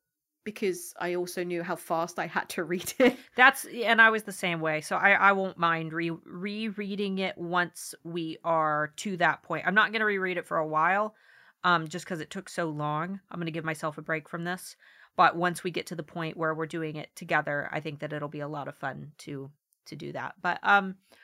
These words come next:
Speaker 2: all right, guys, thanks for listening. Hopefully you have already read Court and you didn't just get the entire book spoiled for you. If you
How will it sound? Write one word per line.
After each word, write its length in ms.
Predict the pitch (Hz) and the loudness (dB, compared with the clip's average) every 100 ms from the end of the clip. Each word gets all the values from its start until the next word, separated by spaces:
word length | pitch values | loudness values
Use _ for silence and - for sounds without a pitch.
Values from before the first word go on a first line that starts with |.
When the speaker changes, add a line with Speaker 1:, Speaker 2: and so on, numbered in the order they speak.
| - - - 277 | -20 -20 0 6
Speaker 2:
all 60 | |
right, 180 | 294 - | 6 6
guys, 480 | 233 269 339 269 - - | 6 8 6 2 -4 0
thanks 280 | 262 359 | 0 0
for 160 | - 392 | -6 -4
listening. 720 | 302 226 214 240 240 220 190 | -2 -2 -2 -2 -4 -4 -4
Hopefully 400 | 190 226 269 269 | -2 -4 -2 -4
you 340 | 247 226 233 226 | -4 -4 -2 0
have 260 | 214 202 | 4 4
already 320 | 202 214 202 | 6 4 2
read 220 | 190 190 190 | 0 -2 -2
Court 300 | - 175 180 | -4 -2 -2
and 80 | |
you 80 | 185 | -6
didn't 340 | 170 214 202 190 | -2 -2 -2 -4
just 220 | 175 - | -6 -4
get 180 | 185 - | -6 -6
the 160 | 180 | -10
entire 540 | 170 160 - 175 165 160 | -8 -8 0 2 2 -2
book 200 | 170 - | -6 -8
spoiled 440 | - 165 160 151 | -4 -2 -2 -4
for 180 | 175 160 | -4 -4
you. 220 | 180 196 - | -4 -6 -8
If 220 | 190 - | -8 -6
you 180 | 165 | -6